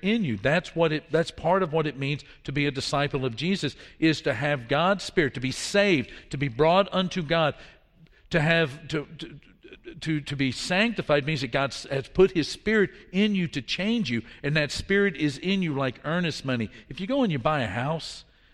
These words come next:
and you put that earnest money, five hundred dollars down, and you decide to renege on that contract, what happens? You lose the earnest money. Now, what happens to God if he puts his Spirit in you, but then reneges on all of the promises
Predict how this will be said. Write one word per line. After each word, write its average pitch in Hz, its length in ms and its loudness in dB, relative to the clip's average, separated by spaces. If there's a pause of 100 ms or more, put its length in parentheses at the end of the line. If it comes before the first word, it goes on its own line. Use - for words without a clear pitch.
(120)
and 107 100 -4
you 113 60 -2
put 156 160 -2
that 147 180 2
earnest 147 260 -2
money, 143 180 -2
five 131 180 -2
hundred 135 180 -2
dollars 127 380 0
down, 143 340 -2 (220)
and 123 120 -4
you 127 120 -2
decide 139 400 -2
to 123 60 -6
renege 131 300 -2
on 135 100 -2
that 123 120 -4
contract, 143 560 -4
what 123 160 -2
happens? 113 340 -4
You 117 60 -2
lose 113 220 -2
the 107 100 -6
earnest 101 340 -6
money. 87 280 -12 (520)
Now, 123 100 -4
what 160 200 2
happens 147 420 -2
to 117 80 -4
God 131 540 0 (340)
if 139 240 2
he 147 100 -2
puts - 240 -2
his 139 140 -4
Spirit 131 360 -2
in 170 200 -2
you, 127 100 0
but 123 140 -2
then 123 160 -2
reneges 123 500 -2
on 120 80 -4
all 147 240 0
of 165 80 -4
the 147 60 -4
promises 123 580 -4